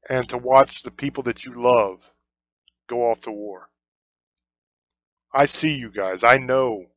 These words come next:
what you're going through. I know that struggle. I've been there.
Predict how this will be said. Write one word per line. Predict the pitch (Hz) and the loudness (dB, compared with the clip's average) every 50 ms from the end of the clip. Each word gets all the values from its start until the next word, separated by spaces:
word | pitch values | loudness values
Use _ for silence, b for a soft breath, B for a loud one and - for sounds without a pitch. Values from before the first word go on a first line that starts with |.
| _ _ _ _ _ _ _ _ _ _ _ _ _ _ _ _ _ | _ _ _ _ _ _ _ _ _ _ _ _ _ _ _ _ _
what | - 131 131 - - | -6 -6 -6 -4 -6
you're | 131 123 | -10 -8
going | 113 120 120 123 117 104 | -6 -6 -6 -6 -6 -8
through. | 90 - 95 92 92 98 | -12 -16 -18 -10 -2 0
I | 110 123 | 2 2
know | 135 135 135 135 139 139 135 | 2 2 2 2 2 2 2
that | 120 120 117 120 - - | 4 4 4 4 4 2
struggle. | - - - 127 120 110 110 107 | -4 -8 -6 -6 -6 -4 -4 0
I've | 107 107 110 107 92 95 | 2 2 2 2 0 -4
been | 113 113 107 98 | -4 -4 -4 -8
there. | 92 90 87 87 - | -12 -14 -14 -16 -18